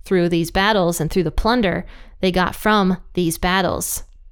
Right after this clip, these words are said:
And so it says that Joshua utterly destroyed all of the people out of these cities. This was divine judgment because these Canaanite cities were extremely corrupt and they all worshiped idols. So this was divine punishment.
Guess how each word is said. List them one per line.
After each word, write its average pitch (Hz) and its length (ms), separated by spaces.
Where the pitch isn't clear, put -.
And 196 140
so 196 100
it 170 40
says 208 300
that 202 280
Joshua 196 460
utterly 294 340
destroyed 220 420
all 233 240
of 277 100
the 262 80
people 220 580
out 214 140
of 226 100
these 277 160
cities. 214 600
This - 180
was 202 160
divine 214 500
judgment 226 520
because 190 400
these 196 200
Canaanite 208 460
cities 214 320
were 180 140
extremely 214 1040
corrupt - 720
and 175 340
they 175 120
all 175 260
worshiped 185 440
idols. 269 560
So - 120
this 185 160
was 175 140
divine 185 520
punishment. 233 680